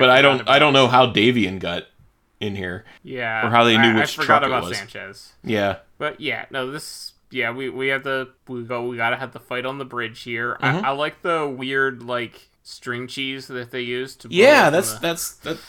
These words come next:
Speaker 1: or that, that, uh, yeah, the silly string or whatever. Yeah.
Speaker 2: Yeah.
Speaker 1: But, you know,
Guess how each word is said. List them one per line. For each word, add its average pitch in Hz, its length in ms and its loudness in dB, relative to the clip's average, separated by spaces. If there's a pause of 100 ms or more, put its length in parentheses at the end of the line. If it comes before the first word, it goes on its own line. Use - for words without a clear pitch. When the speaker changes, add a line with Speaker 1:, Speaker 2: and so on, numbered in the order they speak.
(440)
Speaker 1:
or 139 120 0
that, 135 320 -8
that, 135 360 -2
uh, 117 80 0 (120)
yeah, 135 240 4
the 110 180 0
silly 135 360 0
string 104 380 -4
or 95 120 -8
whatever. 95 560 -6
Yeah. 104 400 -2 (160)
Speaker 2:
Yeah. 143 540 2 (280)
Speaker 1:
But, 107 240 -8 (600)
you 113 100 -12
know, 113 180 -12